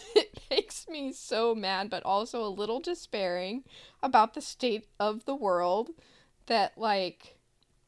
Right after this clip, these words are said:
we just have so much places for things.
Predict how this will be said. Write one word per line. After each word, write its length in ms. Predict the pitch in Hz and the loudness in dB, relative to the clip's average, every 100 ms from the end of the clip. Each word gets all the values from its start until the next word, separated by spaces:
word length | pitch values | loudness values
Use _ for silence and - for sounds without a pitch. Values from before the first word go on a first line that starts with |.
| _ _ _ _ _ _ _ | _ _ _ _ _ _ _
we 100 | 254 | -6
just 180 | 233 247 | -4 -2
have 180 | 277 269 | -2 -2
so 240 | - 247 | -2 -2
much 500 | 254 247 - - - - _ - | -2 -4 -6 -8 -8 -14 _ -6
places 680 | 226 196 - 220 175 - - | -2 -2 0 -2 -2 -8 -6
for 280 | 226 214 - _ _ - - _ _ - - | -2 -2 -6 _ _ -20 -20 _ _ -18 -4
things. 760 | 302 480 190 127 220 - - | -2 -2 -6 -10 -12 -12 -12